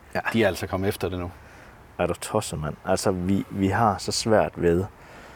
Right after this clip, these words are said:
Speaker 1: at finde noget på den her bil, så vi har også taget den store lup frem for at ligesom
Speaker 2: Ja.
Speaker 1: finde de ting, der, der så var galt med den.
Speaker 2: Altså, jeg har
Speaker 1: Ja.
Speaker 2: nævnt på et tidspunkt i videoen, at der mere eller mindre ikke er noget som helst galt med den her bil. Altså, jeg kunne nærmest ikke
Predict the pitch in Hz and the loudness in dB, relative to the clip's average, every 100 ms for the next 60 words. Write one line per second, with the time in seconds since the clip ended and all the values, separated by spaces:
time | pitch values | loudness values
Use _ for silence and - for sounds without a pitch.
0 | - - - - 95 101 104 95 87 85 | -20 -20 -10 -6 0 2 4 4 2 2
1 | 87 98 - 92 80 101 90 87 90 101 | 2 0 2 2 2 2 4 4 6 4
2 | - 110 90 87 - 110 113 95 92 - | 4 2 2 0 0 4 6 4 0 0
3 | 92 82 95 85 85 92 92 76 - - | 0 2 4 4 4 2 0 -2 -8 -20
4 | - - - - 123 117 - - 113 101 | -20 -20 -20 -2 0 0 0 2 2 2
5 | - 95 73 82 - 98 92 101 90 82 | 0 -2 -2 -4 0 0 2 2 2 2
6 | - - 113 90 78 87 82 - - - | -4 -2 2 2 0 -4 -4 -8 -16 -20
7 | - - - - - - 123 117 117 131 | -18 -18 -16 -18 -6 0 6 6 10 10
8 | 151 101 110 - 131 - 120 110 127 107 | 10 8 4 6 4 6 8 8 8 8
9 | 101 98 - 110 101 101 - - 131 127 | 6 6 6 6 6 2 -2 0 6 8
10 | 131 117 123 117 - 139 131 104 101 110 | 8 6 8 6 4 4 4 4 4 2
11 | 123 92 104 95 - 107 87 90 95 95 | 2 0 0 0 2 2 2 0 0 0
12 | 87 107 92 95 92 104 98 - 123 110 | 2 2 4 2 2 0 2 2 4 4
13 | 117 - 110 | 2 0 -2